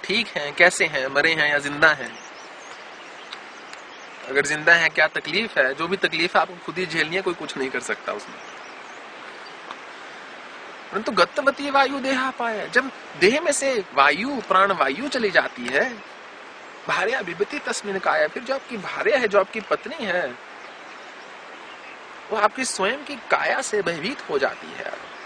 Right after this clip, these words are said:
आपके शरीर से भयभीत हो जाती है। सबसे आपके जीवन का जो निजी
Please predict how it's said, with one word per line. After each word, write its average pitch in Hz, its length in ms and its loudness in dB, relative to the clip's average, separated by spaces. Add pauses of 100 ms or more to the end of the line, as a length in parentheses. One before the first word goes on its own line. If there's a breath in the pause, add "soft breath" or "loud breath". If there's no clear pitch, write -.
(140)
आपके 202 260 4
शरीर 202 260 0
से 233 160 0
भयभीत 202 460 0
हो 170 80 0
जाती 139 280 2
है। 220 260 -2 (2250)
सबसे 247 540 2
आपके 175 360 2
जीवन 180 320 2
का 240 160 4
जो 202 140 2
निजी 165 440 -2